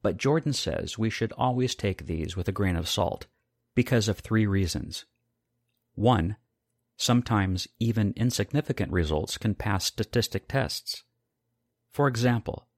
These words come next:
with a standard significant level of ninety-five percent, five thousand out of one hundred thousand genes tested for causing schizophrenia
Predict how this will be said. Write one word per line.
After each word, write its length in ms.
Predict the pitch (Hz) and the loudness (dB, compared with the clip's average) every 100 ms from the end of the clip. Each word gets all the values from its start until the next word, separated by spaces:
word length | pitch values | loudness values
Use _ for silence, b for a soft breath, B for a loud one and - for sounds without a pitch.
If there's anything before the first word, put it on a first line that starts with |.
| _ _ _ | _ _ _
with 160 | - 110 | -6 -4
a 60 | 104 | -4
standard 420 | - 139 147 160 | -2 -2 -2 -2
significant 640 | - 127 123 110 107 - | -2 -2 -2 -2 -2 0
level 280 | 92 82 82 | 0 2 0
of 120 | 85 | 2
ninety-five 560 | 104 113 117 120 107 - | 2 2 0 0 -2 -2
percent, 440 | 95 - - - - _ _ - | -4 -4 -6 -8 -18 _ _ 0
five 280 | 110 107 | 2 2
thousand 460 | - 92 85 92 - | 0 0 0 -2 -2
out 140 | 87 82 | -2 -4
of 100 | 87 | -2
one 240 | 104 113 | 0 2
hundred 260 | 117 104 - | 0 -4 -2
thousand 380 | 87 87 95 | -2 0 -4
genes 360 | 90 95 82 - | -2 -2 -2 -4
tested 400 | - 98 - 90 | -4 -4 -4 -8
for 120 | - | -8
causing 380 | - 95 87 90 | -6 -4 -4 -4
schizophrenia 840 | - - - 80 - 131 98 82 | -4 -6 -8 -6 -2 0 0 -2